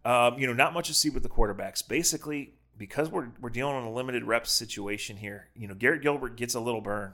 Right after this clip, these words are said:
Uh, Davidson, the undrafted rookie, gets none in the team drills.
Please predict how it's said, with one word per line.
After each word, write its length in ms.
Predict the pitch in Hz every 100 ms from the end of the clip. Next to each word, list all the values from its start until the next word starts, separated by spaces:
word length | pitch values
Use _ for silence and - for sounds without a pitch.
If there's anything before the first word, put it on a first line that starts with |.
| -
Uh, 440 | - 101 101 95 95
Davidson, 440 | 104 139 147 143
the 120 | 131
undrafted 400 | 120 117 117 - 110
rookie, 320 | 107 107 104
gets 320 | 110 104 -
none 380 | 104 107 107 101
in 80 | 98
the 40 |
team 280 | 95 107 101
drills. 360 | 101 85 -